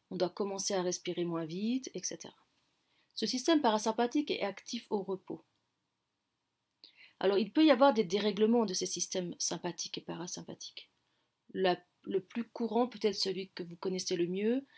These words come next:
c'est, euh, le dérèglement lors de crises d'anxiété, d'anxiété aiguë ou bien de crises d'angoisse, où là, euh,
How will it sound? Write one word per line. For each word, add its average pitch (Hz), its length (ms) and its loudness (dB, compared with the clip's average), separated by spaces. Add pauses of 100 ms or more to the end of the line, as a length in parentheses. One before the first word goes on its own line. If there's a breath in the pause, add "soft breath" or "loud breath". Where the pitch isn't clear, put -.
(240 loud breath)
c'est, 214 560 0
euh, 180 40 -4
le 175 240 -2
dérèglement 185 600 0
lors 190 340 2 (100)
de 170 260 -6 (560)
crises 190 260 -4
d'anxiété, 196 920 0
d'anxiété 185 540 -2
aiguë 208 460 -2 (260 loud breath)
ou 175 80 -12
bien 190 160 -2
de 175 100 2
crises 196 280 -8
d'angoisse, 160 640 -4 (420)
où 180 120 -4
là, 214 460 4
euh, - 680 -6